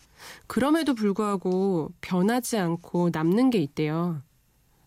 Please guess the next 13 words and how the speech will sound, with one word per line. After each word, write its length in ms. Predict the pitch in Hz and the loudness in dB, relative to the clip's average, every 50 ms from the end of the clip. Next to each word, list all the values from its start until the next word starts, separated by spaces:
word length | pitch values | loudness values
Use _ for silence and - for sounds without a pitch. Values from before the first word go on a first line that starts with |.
| _ _ _ _ _ _ | _ _ _ _ _ _
사람이 500 | _ - - 269 269 294 302 302 285 262 | _ -6 -4 -2 0 2 4 4 4 4
있고 500 | 208 170 - _ - - 196 233 285 339 - _ _ _ _ _ _ _ _ | 2 0 -2 _ -2 -2 0 0 0 -4 -8 _ _ _ _ _ _ _ _
사람은 640 | - - 254 247 254 247 240 233 226 226 220 190 - | -10 -6 -4 -2 0 2 2 2 4 2 2 2 2
음악을 460 | 185 185 208 240 254 247 240 233 214 | 2 2 2 2 2 0 0 0 0
듣는다는 1040 | - - 180 175 180 180 175 180 175 165 156 151 151 147 151 151 151 185 220 233 240 | 0 0 2 2 4 4 4 2 2 2 0 -4 -4 -4 -6 -4 -2 -2 0 0 -2
단순한 460 | 233 - 180 165 165 - - 175 170 | -2 -2 -4 -4 -4 -2 -2 -2 -2
사실. 380 | 170 - 175 170 - 151 127 - - - - - - - - - - - - - - - | 0 -2 -4 -4 -4 -4 -6 -8 -12 -20 -20 -20 -20 -20 -20 -20 -20 -20 -20 -20 -6 -2
이것은 480 | 202 202 - 254 262 - 262 240 233 | -2 0 2 0 0 2 2 2 2
변하지 460 | 220 175 185 175 190 233 254 240 - | 2 0 0 0 2 0 0 0 0
않는다고 680 | 202 156 147 151 160 165 160 156 151 151 165 160 160 165 | -2 0 0 2 2 2 0 0 -2 -2 -2 -2 -2 -2
신해철 580 | - - 311 320 349 349 - - 302 269 262 | -2 0 2 2 2 0 0 0 0 0 0
씨가 340 | 240 - - 196 175 165 160 | 0 -4 -4 -4 -4 -2 -2
말씀하셨어요. 840 | 156 156 160 - - 165 165 - 151 - - 160 151 151 160 185 240 | -2 -4 -2 -2 -2 -2 -2 -2 -4 -6 -4 -4 -2 -2 -2 -2 -4